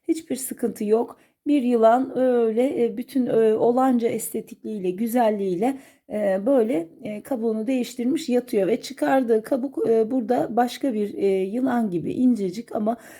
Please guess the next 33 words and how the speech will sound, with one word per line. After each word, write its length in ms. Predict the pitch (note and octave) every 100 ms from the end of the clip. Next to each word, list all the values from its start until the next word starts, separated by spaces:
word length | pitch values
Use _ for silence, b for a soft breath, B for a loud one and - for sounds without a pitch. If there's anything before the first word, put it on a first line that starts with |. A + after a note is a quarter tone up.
| B -
e, 200 | G3 F#3+
hani 320 | G3 A#3 A3
böyle 180 | A3+ A3
vurgulu 540 | A3 C4 A3+ B3+ B3
değil 320 | A#3+ G3+ F#3
artık. 360 | E3+ E3 - -
Yani 260 | A3 F3
o 160 | F#3 -
artık 380 | A#3+ A#3 A#3 -
geçmiş. 540 | A3 G#3+ - F3+ D#3 B B B
Hani, 280 | - A#3 - _ _
e, 160 | - A3+
geçmiş 540 | F#3+ C4 C#4+ E4+ E4 -
olduğu 400 | D4 D4+ D4+ D4+
yerde 420 | C4+ B3+ D4 A#3
duruyordur. 500 | B3+ C4+ F#3+ A#3 B3+
Yaşanan 600 | B3 B3 B3 B3+ B3 B3+
deneyim 360 | B3 A#3+ A#3+ B3
olduğu 300 | A#3+ A3 B3
yerde 420 | A3 G3 G3 G#3
duruyordur. 520 | A3+ A3 F#3 D#3+ A3 -
Biz 140 | C4 -
eskiden, 640 | - B3+ - A#3+ A#3 B3 -
e, 260 | A3+ A3+
işte 380 | - - A#3 A3+ -
mesela 480 | A3 - F#3+ F#3+ -
eskiden 460 | B3 - G3+ A#3+
kötü 300 | - D#4+ D#4+
bir 80 | B3
insandık. 640 | F3 F3+ F#3+ E3 E3 -
Bu 220 | C4 G#3+
diyelim 320 | F#3+ F#3+ F#3 G3
ki 240 | - D#4